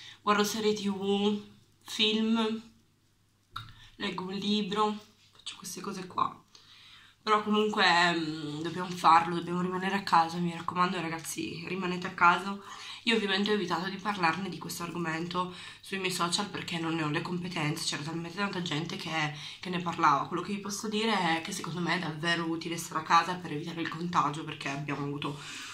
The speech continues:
un numero di mol-, di morti molto alto, quindi se riusciamo ad evitarlo direi che stando semplicemente a casa direi che possiamo farlo tutti. Eh, ovviamente a parte per portare il cane perché, eh, cosa dobbiamo fare?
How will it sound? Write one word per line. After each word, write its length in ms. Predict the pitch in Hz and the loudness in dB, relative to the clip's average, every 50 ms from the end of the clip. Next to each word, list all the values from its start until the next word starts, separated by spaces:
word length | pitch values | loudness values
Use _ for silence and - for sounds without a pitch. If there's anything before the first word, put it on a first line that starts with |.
| - - | -10 -8
un 140 | 190 185 180 | -6 -4 -2
numero 260 | 180 180 180 180 180 | -2 0 0 0 0
di 100 | 175 175 | 0 2
mol-, 340 | 175 175 170 170 165 165 165 | 2 2 2 2 2 0 -2
di 220 | - - 165 185 | -4 -4 -4 -2
morti 580 | 185 185 175 165 156 147 - 165 175 170 156 - 190 | 0 2 4 4 4 2 0 2 4 4 4 4 2
molto 400 | 190 196 196 196 208 202 202 180 | 4 4 4 4 4 4 6 8
alto, 340 | 170 156 151 156 - - 160 | 8 8 8 6 2 -2 -4
quindi 320 | - 175 170 170 160 160 | -4 -2 2 2 2 2
se 600 | 156 - - - - - - - - - - 190 | 2 0 -2 -4 -4 -6 -8 -12 -10 -10 -6 -2
riusciamo 360 | 185 190 190 185 - 196 190 185 | -2 0 0 0 0 0 -2 -2
ad 60 | 185 | -2
evitarlo 680 | 185 185 185 185 180 175 180 190 185 175 160 156 156 - - - - - - - - - - - - - - - - - - - - - - - - - _ _ _ _ | -2 -4 -4 -2 -4 -4 -2 -2 -4 -4 -4 -6 -6 -10 -12 -14 -16 -18 -18 -18 -18 -18 -16 -18 -14 -10 -10 -10 -8 -10 -12 -16 -18 -20 -20 -20 -20 -20 _ _ _ _
direi 360 | - 175 175 156 151 151 151 | -10 -6 -4 -2 -2 -2 -4
che 160 | 143 - - - - - - - - - - - - - - | -4 -6 -8 -8 -8 -10 -12 -14 -16 -18 -18 -16 -18 -16 -14
stando 320 | - - - 190 180 180 | -12 -6 -2 -2 0 0
semplicemente 520 | 180 185 190 175 175 185 190 180 175 175 196 | 0 -2 -2 0 0 2 2 2 2 0 0
a 80 | 196 | -2
casa 400 | - - 160 160 160 - 165 143 143 | 2 4 4 4 4 2 -2 -4 -4
direi 160 | 160 160 160 | -6 -8 -8
che 80 | 151 156 | -10 -12
possiamo 340 | - - - 170 165 165 160 | -12 -10 -8 -6 -6 -6 -6
farlo 300 | 160 165 160 156 180 175 | -8 -8 -6 -6 -6 -4
tutti. 500 | 170 151 - - - - - - - - - - - - - _ _ | -4 -6 -6 -8 -10 -12 -12 -12 -12 -14 -18 -20 -20 -20 -20 _ _
Eh, 100 | 156 151 | -12 -10
ovviamente 420 | 143 147 143 160 160 165 165 160 | -10 -8 -6 -4 -4 -4 -4 -4
a 60 | 151 | -6
parte 280 | 151 - - 170 175 175 | -6 -6 -6 -4 -4 -4
per 140 | 170 165 160 | -6 -6 -8
portare 360 | - - - - 185 165 156 | -8 -10 -8 -4 -2 -2 0
il 100 | 165 151 | 0 -2
cane 320 | 147 151 151 147 165 165 165 | -2 2 2 2 2 2 0
perché, 260 | 160 143 - - - | -2 -4 -6 -4 -6
eh, 500 | 139 - - 151 160 151 139 139 143 143 143 - - - - - _ _ _ _ _ | -6 -6 -6 -6 -6 -4 -2 -2 -2 -2 -2 -4 -8 -10 -12 -18 _ _ _ _ _
cosa 180 | - - - 170 | -18 -10 -6 -4
dobbiamo 300 | 156 151 156 165 160 147 | -4 -2 -2 -2 -4 -4
fare? 580 | - - 180 - 180 180 185 160 160 202 - | -4 -4 -4 -2 -2 -4 -4 -4 -6 -6 -6